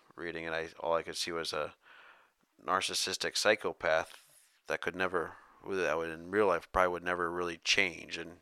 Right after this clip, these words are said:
you know, even in the story, what we see that a lot of his thought patterns didn't really change. Maybe his motives changed, but he just, you know, he was still just that asshole that's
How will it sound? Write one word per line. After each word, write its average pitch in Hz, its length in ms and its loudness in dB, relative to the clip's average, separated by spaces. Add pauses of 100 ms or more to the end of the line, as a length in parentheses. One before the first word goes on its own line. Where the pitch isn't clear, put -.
(140)
you - 100 -2
know, 117 40 0
even 110 220 0
in 104 120 2
the 95 80 -2
story, 92 600 4 (720)
what 95 140 0
we 92 100 0
see 98 220 4
that 85 240 4 (340)
a - 40 -2
lot 90 160 6
of 82 60 -2
his 80 120 -2
thought - 260 4
patterns 82 400 -2 (100)
didn't 87 300 -2
really 76 280 -4
change. 80 720 0
Maybe 82 300 -4
his 80 400 -4
motives 95 800 2 (720)
changed, 82 680 -4 (140)
but 85 240 0 (100)
he 90 240 -8
just, 82 440 0 (200)
you 98 80 -2
know, 82 60 0
he 90 140 -2
was 85 140 -2
still 92 220 4
just 85 280 -2
that 80 260 2 (180)
asshole 82 800 2 (280)
that's - 380 -4